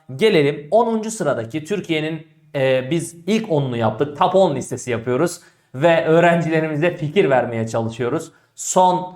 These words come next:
sıradaki okulumuz. Son sıradaki derken ilk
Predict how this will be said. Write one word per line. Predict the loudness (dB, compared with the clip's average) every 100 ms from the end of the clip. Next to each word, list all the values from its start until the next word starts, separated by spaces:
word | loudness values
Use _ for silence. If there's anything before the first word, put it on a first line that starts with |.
| -18
sıradaki | -4 2 2 2 0 0
okulumuz. | 0 -2 -4 -6 -4
Son | 0 0
sıradaki | 2 0 -2 0
derken | 0 0 -4 -6
ilk | -6 -6